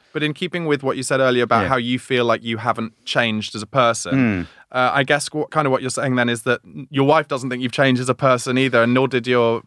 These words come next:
Speaker 1: you know,
Speaker 2: Uh,
Speaker 1: your, the rest of your family.
Speaker 2: No, I think, I think my wife feels I should have <laughs> changed,
Speaker 1: <laughs>
Speaker 2: not, not necessarily as a result of being on television. I think that, I think that's a classic analysis of the difference between men and women. Men always want their wives to stay the same, and women always want
Speaker 1: Right.
Speaker 2: their husbands to change.
Speaker 1: Right.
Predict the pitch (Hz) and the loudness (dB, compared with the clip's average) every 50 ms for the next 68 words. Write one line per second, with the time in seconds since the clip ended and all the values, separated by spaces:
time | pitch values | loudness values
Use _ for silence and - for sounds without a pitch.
0 | - 127 151 131 120 113 113 110 107 104 101 135 135 120 135 139 143 139 - 123 | -10 -6 -4 0 2 2 2 2 2 2 0 0 -2 0 0 0 0 -2 -2 -2
1 | 120 113 104 113 107 104 98 90 - _ _ - 123 127 127 123 120 120 120 117 | -2 -2 0 0 -2 -2 -4 -10 -14 _ _ -2 2 2 4 4 4 2 2 0
2 | - 175 143 - - - - _ 110 110 113 - 170 139 143 135 131 131 135 131 | -2 -6 -8 -10 -14 -18 -16 _ -10 -8 -8 -8 -6 -2 0 2 4 4 4 4
3 | 127 117 - - - 131 127 107 117 113 - - 170 143 127 95 - - - - | 4 2 0 -2 0 0 2 2 2 0 0 0 0 0 0 0 -2 -6 -8 -6
4 | - 160 135 123 139 135 - - - 165 - - - 202 - - 226 160 175 156 | -4 -2 -2 0 0 0 0 2 0 0 0 0 0 0 0 0 2 2 2 2
5 | - - _ _ 175 185 170 160 160 147 131 151 135 - 135 139 117 135 110 - | 2 -2 _ _ 0 2 2 4 2 2 2 0 0 0 0 0 0 0 0 0
6 | 113 139 113 104 107 120 123 - 131 120 - 135 139 139 - - - - - - | 0 0 0 0 -2 -2 -2 -2 -2 -4 -4 -4 -4 -4 -6 -8 -12 -20 -8 -4
7 | 139 135 160 147 147 156 - 139 139 151 190 190 185 170 165 - 147 135 135 131 | -4 -2 0 0 0 0 0 0 -2 -2 -2 -2 -2 -2 -2 0 2 4 4 4
8 | 127 127 - - _ _ _ _ _ _ - 143 127 - - 107 107 107 120 117 | 4 2 -2 -8 _ _ _ _ _ _ -8 -8 -8 -6 -6 -4 -2 0 0 -2
9 | 107 - - 104 - - 104 90 90 98 98 117 110 92 - 104 104 101 101 107 | -2 -4 -8 -10 -10 -10 -12 -12 -12 -10 -10 -10 -10 -8 -10 -10 -8 -4 -4 -4
10 | 101 95 92 92 101 98 85 87 85 - _ _ _ _ _ _ _ 113 113 127 | -4 -4 -6 -6 -6 -6 -6 -6 -10 -10 _ _ _ _ _ _ _ -4 -2 -2
11 | 135 127 113 101 92 110 113 107 98 101 98 95 95 98 92 90 - - - 92 | 0 -2 -2 -4 -4 -4 -4 -2 -2 -2 -2 0 0 0 -2 -2 -4 -8 -12 -12
12 | - - - 107 98 87 78 - - - 110 95 85 73 - - - - 90 87 | -8 -4 -2 -2 -2 -4 -6 -8 -6 -6 -6 -6 -6 -10 -14 -18 -16 -14 -12 -12
13 | 87 87 87 87 98 95 95 95 92 87 90 92 - - 95 87 82 80 123 127 | -12 -10 -10 -10 -10 -8 -8 -10 -10 -12 -12 -14 -14 -14 -14 -14 -12 -6 -4 -2
14 | 120 107 104 - 80 - 82 82 85 85 - - - 80 - - 123 113 95 80 | -2 -2 -2 -4 -6 -6 -8 -10 -12 -14 -14 -14 -16 -14 -8 -6 -6 -6 -6 -6
15 | 69 67 71 - - 147 127 123 135 156 147 117 131 | -10 -14 -16 -14 -6 -2 0 0 2 0 0 -2 -4